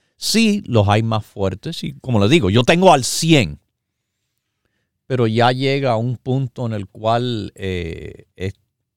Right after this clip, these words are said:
tan fuerte, tan agrio, que no se disfruta tanto. Tampoco es tan dulce como el chocolate de leche simple, que no tiene los mismos antioxidantes y beneficios que el chocolate oscuro. Pero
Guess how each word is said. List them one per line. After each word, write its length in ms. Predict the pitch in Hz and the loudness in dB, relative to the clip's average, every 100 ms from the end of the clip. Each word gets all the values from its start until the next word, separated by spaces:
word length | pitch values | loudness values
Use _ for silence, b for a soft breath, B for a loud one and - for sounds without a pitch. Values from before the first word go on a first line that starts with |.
| _ | _
tan 220 | 104 120 | -4 -4
fuerte, 460 | - 127 131 - 110 | -2 -2 -2 -2 -8
tan 280 | - 110 120 | -4 -4 -2
agrio, 480 | 135 123 113 101 - | -2 -2 -2 -4 -4
que 260 | 107 101 - | -4 -4 -4
no 200 | 117 165 | -6 -6
se 160 | - 165 | -6 -10
disfruta 560 | 131 _ 147 139 92 | -12 _ -20 -20 -20
tanto. 480 | 80 82 90 - _ | -16 -16 -16 -20 _
Tampoco 640 | - 92 - 101 - 139 107 | -12 -12 -10 -10 -8 -6 -6
es 300 | 127 - - _ _ _ _ _ _ _ _ | -8 -14 -20 _ _ _ _ _ _ _ _
tan 240 | 113 104 | -10 -8
dulce 460 | 98 113 120 - 123 | -6 -6 -6 -8 -10
como 560 | 107 101 95 90 85 85 | -10 -8 -8 -8 -10 -10
el 240 | 82 80 | -12 -14
chocolate 640 | - 95 87 90 98 - 110 | -14 -12 -8 -6 -6 -6 -8
de 120 | 98 | -6
leche 540 | 95 104 - 120 113 - _ _ | -6 -8 -8 -10 -10 -16 _ _
simple, 580 | - - 107 113 127 123 | -12 -6 -4 -4 -8 -10
que 280 | 113 113 131 _ _ _ _ _ _ _ _ _ _ _ - | -6 -6 -8 _ _ _ _ _ _ _ _ _ _ _ -18
no 420 | 127 135 151 160 | -10 0 2 2
tiene 300 | 156 156 151 | 0 -2 0
los 200 | 117 101 | -2 -2
mismos 420 | 117 123 123 110 | -2 -2 -2 -4
antioxidantes 1000 | 113 95 104 98 - 95 92 101 - 107 | -4 -6 -6 -8 -8 -6 -6 -6 -8 -10
y 80 | 95 | -10
beneficios 800 | 87 87 - 110 117 - 92 - | -10 -12 -12 -12 -12 -10 -12 -12
que 120 | 90 | -12
el 160 | 82 - | -14 -16
chocolate 560 | - - 82 82 - | -20 -18 -14 -14 -16
oscuro. 480 | 80 _ - 71 _ | -20 _ -20 -20 _
Pero 260 | 98 127 | -6 -6